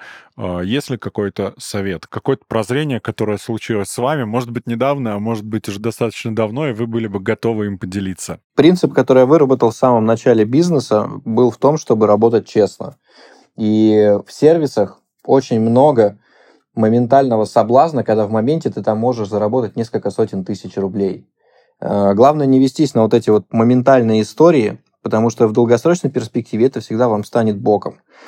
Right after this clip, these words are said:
Speaker 2: То есть мы как работали честно, мы работаем честно, за счет этого получается масштабировать компанию, за счет этого там на протяжении, с четырнадцатого года этим занимаюсь, почти девять лет уже скоро будет, с ума сойти.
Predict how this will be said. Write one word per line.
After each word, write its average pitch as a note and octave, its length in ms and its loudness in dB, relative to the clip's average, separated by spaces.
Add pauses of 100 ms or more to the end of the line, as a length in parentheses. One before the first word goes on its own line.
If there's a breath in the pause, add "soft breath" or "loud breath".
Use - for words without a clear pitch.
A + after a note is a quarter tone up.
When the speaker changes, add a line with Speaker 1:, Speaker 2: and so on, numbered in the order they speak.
(320 loud breath)
Speaker 2:
То G#2+ 80 2
есть - 160 -4
мы B2+ 200 4
как A#2 180 0
работали C#3 420 0
честно, A#2 340 -4
мы G#2 100 -2
работаем B2 480 0
честно, A2+ 320 -4
за G2+ 120 -4
счет A2+ 180 -6
этого B2+ 220 0
получается A2 540 -2
масштабировать G#2 580 -2
компанию, G2+ 420 0
за G2 100 -4
счет G#2 160 -8
этого G#2+ 240 -2
там G2+ 200 -4
на G2 80 -6
протяжении, G#2 640 -2
с - 60 -20
четырнадцатого A#2 580 0
года A2+ 220 2
этим G2+ 240 0
занимаюсь, A2+ 520 -6
почти A#2 300 -10
девять A2+ 320 -8
лет G#2 220 -6
уже G2 160 -16
скоро - 260 -12
будет, G2 340 -14
с - 140 -10
ума A2 160 0
сойти. - 400 -8